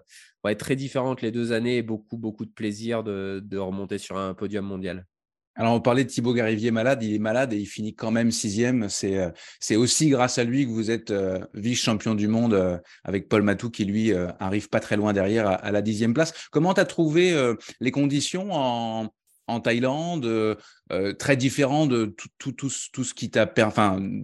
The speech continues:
Speaker 2: ton entraînement a pas été fait dans des conditions de forte chaleur et d'humidité. D'abord, est-ce que c'était réellement ça, la forte chaleur et d'humidité qui vous attendait à, à Chiang Mai ?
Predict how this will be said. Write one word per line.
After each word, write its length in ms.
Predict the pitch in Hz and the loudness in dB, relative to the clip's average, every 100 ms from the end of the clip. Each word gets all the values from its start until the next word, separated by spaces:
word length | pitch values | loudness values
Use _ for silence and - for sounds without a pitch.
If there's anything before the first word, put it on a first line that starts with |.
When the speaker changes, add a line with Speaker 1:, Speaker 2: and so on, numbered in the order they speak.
| - | -2
Speaker 2:
ton 160 | 117 | 0
entraînement 640 | 110 107 - 110 123 135 117 | 2 0 0 2 4 4 2
a 80 | 95 | 2
pas 160 | 110 | 0
été 180 | 104 110 | 2 -2
fait 220 | 98 117 | -2 -2
dans 120 | 113 | 0
des 120 | 101 101 | -2 -2
conditions 520 | 101 101 95 113 107 | -2 -4 -2 -2 0
de 260 | 101 95 - _ | 0 -2 -6 _
forte 360 | - 113 - 104 | -2 -2 0 0
chaleur 380 | 110 110 113 | 4 6 6
et 40 | 104 | 4
d'humidité. 520 | 104 107 107 110 147 | 4 2 0 2 2
D'abord, 240 | 110 127 - | 4 4 2
est-ce 140 | - | 2
que 100 | 160 | 4
c'était 340 | 156 143 147 | 4 0 0
réellement 460 | 120 131 135 135 131 | 2 2 2 2 0
ça, 240 | - 165 | 0 -2
la 140 | 170 113 | -2 -2
forte 280 | 123 - 117 | -4 -4 -4
chaleur 360 | 117 113 113 | -2 0 0
et 40 | 107 | 0
d'humidité 560 | 110 107 110 127 135 - - - | 0 0 -2 -2 -4 -6 -20 -2
qui 100 | 117 | 4
vous 180 | 117 110 | 8 6
attendait 480 | - 110 110 127 | 6 4 6 6
à, 160 | 117 101 | 4 2
à 160 | 92 98 | 0 -4
Chiang 200 | - 104 | -2 -2
Mai ? 260 | 110 143 | 0 -4